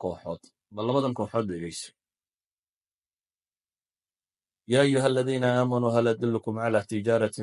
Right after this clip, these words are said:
تنجيكم من عذاب أليم تؤمنون بالله ورسوله وتجاهدون في سبيل الله بأموالكم وأنفسكم ذلكم خير لكم إن كنتم تعلمون."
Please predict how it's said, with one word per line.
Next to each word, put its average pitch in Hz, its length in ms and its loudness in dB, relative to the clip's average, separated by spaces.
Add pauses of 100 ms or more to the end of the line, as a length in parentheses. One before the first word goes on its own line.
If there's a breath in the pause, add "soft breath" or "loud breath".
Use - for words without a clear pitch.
(140)
تنجيكم 104 500 -6
من 104 140 -4
عذاب 98 380 -2 (120)
أليم 90 360 -6 (840)
تؤمنون 120 500 -2
بالله 113 420 -2
ورسوله 107 560 -2
وتجاهدون 107 760 -2
في 107 180 -8
سبيل 104 400 -4
الله 101 320 -4
بأموالكم 101 760 -2
وأنفسكم 98 580 -8 (100)
ذلكم 107 360 0
خير 110 300 -2
لكم 117 300 -2
إن 120 80 -4
كنتم 131 340 -10
تعلمون." 143 580 -2